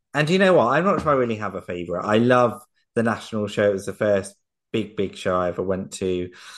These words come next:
Um, but I also think that the Federation has a, an absolute charm about it. And I don't think I have a favourite. I love both. I think they're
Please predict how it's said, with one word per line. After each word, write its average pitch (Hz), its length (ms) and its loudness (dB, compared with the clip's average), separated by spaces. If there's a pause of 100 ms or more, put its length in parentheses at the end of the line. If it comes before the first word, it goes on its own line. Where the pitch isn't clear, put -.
(180)
Um, 101 280 0
but 113 140 4
I 113 180 6
also 110 360 0
think 98 360 -6
that 98 360 -2
the 95 80 -6
Federation 95 520 -2
has 92 220 -4
a, 92 300 -2
an 101 100 -2
absolute 95 480 -6
charm 87 680 -4 (480)
about 92 500 -2
it. 90 240 -6 (140)
And 95 540 -4 (180)
I 104 80 -4
don't 107 160 -2
think 107 160 -6
I 120 100 -2
have 120 120 -2
a 113 60 0
favourite. 123 380 -2
I 95 60 0
love 98 240 -2
both. 104 280 0 (140)
I 101 60 -6
think 98 160 -6
they're 92 280 -4